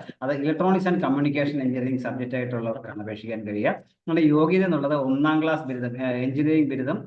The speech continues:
ആ, electronics and communication ഉണ്ടായിരിക്കുക. മിനിമം അഞ്ച് വർഷമെങ്കിലും എക്സ്പീരിയൻസ് ഉണ്ടായിരിക്കുക. ആ, testing of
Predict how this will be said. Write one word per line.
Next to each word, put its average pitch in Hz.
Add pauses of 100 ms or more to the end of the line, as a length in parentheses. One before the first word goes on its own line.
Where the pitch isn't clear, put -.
(320)
ആ, 120
electronics 143
and 135
communication 127
ഉണ്ടായിരിക്കുക. 117
മിനിമം 151
അഞ്ച് 165
വർഷമെങ്കിലും 131
എക്സ്പീരിയൻസ് 127
ഉണ്ടായിരിക്കുക. 110 (400)
ആ, 117
testing 135
of 131